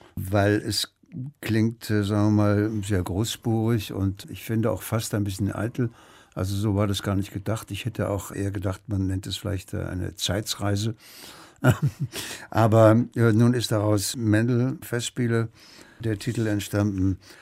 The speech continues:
und mittlerweile habe ich mich dran gewöhnt. Da ich mich nicht großspurig, äh, benehme, ist es dann auch nicht großspurig. Es klingt natürlich sehr groß. Und wenn es aber, sagen wir mal, flapsig gesagt, der Wahrheit dient und Leute kommen in einer großen Zahl, dann soll es mir recht sein.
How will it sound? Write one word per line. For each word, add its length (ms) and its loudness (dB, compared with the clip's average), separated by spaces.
und 340 2
mittlerweile 560 4
habe 120 0
ich 80 -6
mich 160 0
dran 180 2
gewöhnt. 500 0
Da 160 2
ich 120 -4
mich 180 0
nicht 160 0
großspurig, 720 -2
äh, 200 -2
benehme, 640 4
ist 180 -2
es 100 -4
dann 160 0
auch 120 0
nicht 160 -2
großspurig. 600 0
Es 160 -4
klingt 300 0
natürlich 380 -2
sehr 140 -4
groß. 400 2
Und 280 2
wenn 300 2
es 180 -4
aber, 260 -2
sagen 220 2
wir 100 4
mal, 340 4
flapsig 480 -2
gesagt, 320 0
der 160 2
Wahrheit 380 4
dient 280 2
und 160 -2
Leute 260 4
kommen 540 4
in 160 -2
einer 240 0
großen 360 -2
Zahl, 260 0
dann 220 0
soll 160 -6
es 160 -6
mir 140 -6
recht 200 -12
sein. 340 -10